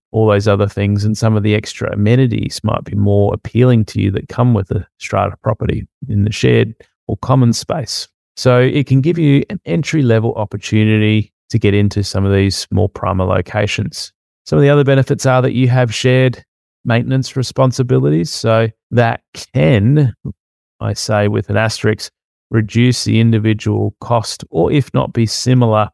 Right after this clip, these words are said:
to the cost you might pay to up, to maintaining an overall house. And look, some people can be put off when they see certain strata fees,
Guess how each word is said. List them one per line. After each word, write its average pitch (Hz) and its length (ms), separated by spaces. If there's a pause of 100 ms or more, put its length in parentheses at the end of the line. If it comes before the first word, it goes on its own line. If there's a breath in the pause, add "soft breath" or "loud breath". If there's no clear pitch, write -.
(480)
to 120 80
the 104 100
cost - 360
you 101 40
might 98 260
pay 104 200
to - 180
up, 104 140 (120)
to - 120
maintaining 98 560
an 95 60
overall 95 420
house. - 540 (260)
And 143 100
look, 156 140
some 170 180
people 175 260
can 160 220
be 156 120
put 139 240
off 156 340
when 131 180
they 123 140
see 127 420 (640)
certain 127 380
strata 113 480
fees, 98 640